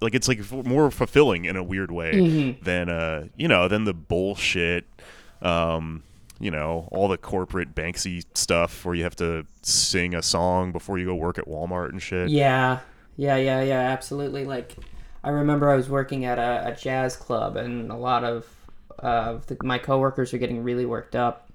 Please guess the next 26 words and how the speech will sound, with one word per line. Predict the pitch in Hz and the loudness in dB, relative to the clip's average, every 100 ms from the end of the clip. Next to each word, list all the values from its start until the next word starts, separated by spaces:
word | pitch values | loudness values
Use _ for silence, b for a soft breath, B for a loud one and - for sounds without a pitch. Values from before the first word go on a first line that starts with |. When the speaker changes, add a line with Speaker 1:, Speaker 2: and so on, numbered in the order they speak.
| - | -10
Speaker 2:
about, | - 127 123 | -4 0 0
like, | 120 | 0
how | 139 135 | 2 4
we | 120 | 4
were | 107 117 | 0 -4
treated, | - 180 208 123 117 | -2 0 2 0 0
and | 143 | -2
they're | 135 | 0
like, | 131 135 | -2 -2
"Why | 117 131 | 0 2
aren't | 139 135 | 2 0
you | 123 | -2
mad?" | 113 139 156 113 | 0 2 2 0
And | - - | -2 -6
it's | 110 | -6
like, | 147 - - | -6 -6 -12
"'Cause | - 160 | -6 2
I | 160 | 4
don't | 156 147 - | 6 4 0
care." | - 147 110 50 - | -2 0 0 -4 -14
<laughs> | - - - - - | -20 -20 -20 -20 -20
Speaker 1:
<laughs> | - | -4
Yeah, | - 180 147 120 151 117 | 2 2 2 0 0 0
yeah, | 117 - | 0 -2
yeah. | - 95 | 0 6
Speaker 2:
Like, | 160 | 6